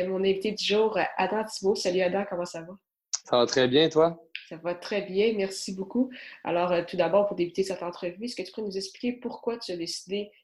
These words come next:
Speaker 1: de jouer, euh, au football, puis quel a été ton parcours dans cette, euh, discipline ?
Speaker 2: Oui, ben en fait, euh, moi, j'ai, je jouais souvent dans la... Ben, j'ai toujours été sportif, ça, c'est sûr, là. Je viens d'une famille très sportive.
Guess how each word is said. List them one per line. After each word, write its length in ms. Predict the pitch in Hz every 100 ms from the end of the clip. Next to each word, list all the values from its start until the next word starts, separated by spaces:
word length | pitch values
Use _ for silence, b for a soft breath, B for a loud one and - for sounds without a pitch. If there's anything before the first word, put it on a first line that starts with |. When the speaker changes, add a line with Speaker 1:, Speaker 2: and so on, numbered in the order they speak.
| _
Speaker 1:
de 180 | 170 170
jouer, 520 | 165 175 185 175 165
euh, 40 | 180
au 20 |
football, 400 | - 170 185 202
puis 120 | - -
quel 160 | 190
a 40 | 185
été 280 | 185 208
ton 140 | 208 180
parcours 440 | 175 - - 185 180
dans 80 |
cette, 280 | 165 - - 151
euh, 80 |
discipline ? 640 | 147 160 - - - - 139 _ _ _ _ b b -
Speaker 2:
Oui, 300 | 120 214 226
ben 260 | 139 139 135
en 60 |
fait, 320 | - 180 175
euh, 500 | 165 156 147 147 143 - b b -
moi, 140 | 175
j'ai, 280 | 196 175 160
je 80 | 127
jouais 200 | 143 175
souvent 360 | - 165 180
dans 120 | 190 156
la... 320 | 143 139 131
Ben, 160 | 147
j'ai 120 | 139 147
toujours 220 | 156 185
été 140 | 165
sportif, 400 | 156 156 - 185
ça, 160 | 180 165
c'est 180 | 151 131
sûr, 260 | 156 175
là. 120 | 190
Je 120 | 165 151
viens 80 |
d'une 160 | 147 143
famille 280 | 139 139 147
très 160 | 156
sportive. 640 | 151 - 131 - 147 165